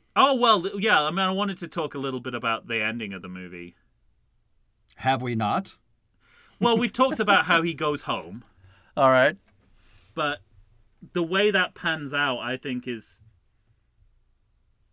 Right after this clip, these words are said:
Speaker 1: it, it, do-, it comes out of nowhere, literally. Like, visually, it comes out of nowhere.
Speaker 2: Yeah.
Speaker 1: We, we, I think we do, like, an interfade on Rambo, and then the next time we see him, he's in Arizona.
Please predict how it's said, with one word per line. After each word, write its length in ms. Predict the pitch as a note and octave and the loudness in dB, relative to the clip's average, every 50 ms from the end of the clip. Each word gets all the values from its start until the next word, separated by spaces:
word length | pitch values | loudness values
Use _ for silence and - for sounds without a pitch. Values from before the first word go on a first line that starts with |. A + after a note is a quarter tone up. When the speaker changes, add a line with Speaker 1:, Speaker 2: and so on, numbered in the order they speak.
| _ _ _ _ _ _ _ _ _ _ _ _ _ | _ _ _ _ _ _ _ _ _ _ _ _ _
Speaker 1:
it, 160 | - F3 F3 - - | -4 -4 -4 -2 -2
it, 220 | G3 F3 D3+ C3+ | -2 -2 -2 0
do-, 140 | - F#3 G3+ - | 0 -2 -2 0
it 240 | G3+ G3 F#3+ F#3+ - | 2 2 2 2 0
comes 260 | - G#3+ A3 A3 G3 | -2 -2 0 2 2
out 160 | G#3+ G3 F3+ | 4 4 4
of 60 | F3 E3 | 2 2
nowhere, 420 | E3 D#3+ D3+ C3+ A#2+ A2 G#2 G2+ | 2 2 2 2 0 0 -2 -2
literally. 640 | G#2+ A#2+ D#3 E3 D#3 - - C3 G#2+ G2 F#2 F2+ F#2 | -2 -2 -2 -2 -2 -4 -10 -10 -10 -10 -10 -10 -10
Like, 260 | F#2+ G2+ G2+ G2+ G#2 | -10 -10 -10 -12 -4
visually, 500 | - D3+ F3+ F#3+ F3+ - E3 D#3 B2+ G#2+ | 0 2 2 2 2 -2 -6 -6 -6 -8
it 180 | F#2 F2+ - - | -10 -14 -14 -8
comes 320 | - C3+ A#2+ A2+ A#2+ G#2 | -4 -4 -4 -4 -6 -10
out 140 | G#2+ G2 F#2+ | -10 -10 -10
of 80 | F#2 G#2+ | -10 -8
nowhere. 200 | A2 - D3 D3+ | -4 0 0 2
Speaker 2:
Yeah. 220 | D3 A#2 F#2+ - - _ _ _ _ _ - - - - - | 2 0 -2 -6 -12 _ _ _ _ _ -20 -20 -20 -12 -4
Speaker 1:
We, 180 | - E3+ F#3 - - - | -2 -2 -2 -2 -2 -2
we, 200 | E3+ F#3 F#3 - - | 0 0 0 0 0
I 120 | D#3+ F3 F3+ | 0 0 2
think 200 | - G#3+ G3+ F3+ | 2 0 0 0
we 120 | F#3 F#3 | -2 -4
do, 220 | C#3+ F3 F3+ F3 | -2 0 0 0
like, 220 | E3 D#3 D3+ C#3+ - | 0 0 -2 -2 -2
an 100 | D3 C3 - | -6 -6 -4
interfade 840 | D3+ D#3 E3+ F3 - - F#3+ F3+ - G#3 G#3 G#3 G#3+ A#3 B3 C4 B3+ - _ _ _ _ _ _ _ _ _ _ _ _ _ _ _ _ - | -4 -4 -4 -4 -4 -4 -4 -4 -2 -2 -2 -2 -2 -4 -6 -8 -10 -14 _ _ _ _ _ _ _ _ _ _ _ _ _ _ _ _ -8
on 180 | D#3 D#3 D#3 | -8 -8 -4
Rambo, 600 | D#3 D#3 D#3+ D#3 D#3+ E3+ E3 F3 F3 F3+ F#3 F#3+ F#3 | -2 0 2 2 2 0 -2 -2 -2 0 -2 -2 -4
and 200 | - C#3 C#3+ C#3+ | -4 -6 -4 -4
then 220 | C#3 C3+ C3+ C3+ C3+ | -4 -2 -2 -4 -4
the 100 | C3+ C3 | -4 -4
next 220 | D3 D3+ - - | -4 -6 -6 -6
time 180 | - D3 C#3 C#3 | -6 -6 -6 -6
we 60 | C3+ | -8
see 260 | B2+ - C3+ C3 B2+ | -8 -6 -4 -4 -2
him, 100 | B2 A#2+ | -4 -4
he's 220 | A#2 A2+ B2 A#2+ A#2 | -6 -6 -6 -6 -6
in 120 | A#2+ A2+ | -6 -4
Arizona. 640 | A2+ A2 G#2+ G#2 G2+ G2+ A2 G2+ F#2+ F2+ E2+ D#2 | -4 -2 -4 -4 -4 -4 -6 -6 -6 -8 -12 -16